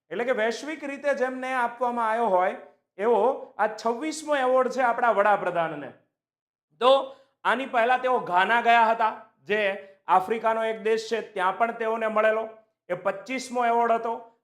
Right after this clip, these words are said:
હવે બ્રાઝિલનો એવોર્ડ મળેલો છે. એટલે હવે વડાપ્રધાન સાથે એવું થઈ ગયું છે કે જે દેશ જાય, હવે તે દેશના, અ, જે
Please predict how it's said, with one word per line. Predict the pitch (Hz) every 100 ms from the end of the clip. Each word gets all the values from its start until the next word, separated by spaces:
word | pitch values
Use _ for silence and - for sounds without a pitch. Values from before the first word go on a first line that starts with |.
| _
હવે | 165 208
બ્રાઝિલનો | 156 175 180 165 233 247 254
એવોર્ડ | 240 240 233
મળેલો | 226 233 233 226
છે. | 226 226 226 _ _ _ _
એટલે | 196 247 269 277
હવે | 254 147 156 185 277 220 117 127
વડાપ્રધાન | 165 240 262 254 269 262
સાથે | 262 247 254
એવું | 262
થઈ | 247 254
ગયું | 233 254
છે | 220 240 240 _ _ _ _
કે | 226
જે | 175 214 269
દેશ | 269 269 233 175
જાય, | 233 254
હવે | 220 226
તે | 247 240 247
દેશના, | 233 247 240 240 233
અ, | 214 - 165 175 170
જે | 160 226 151 -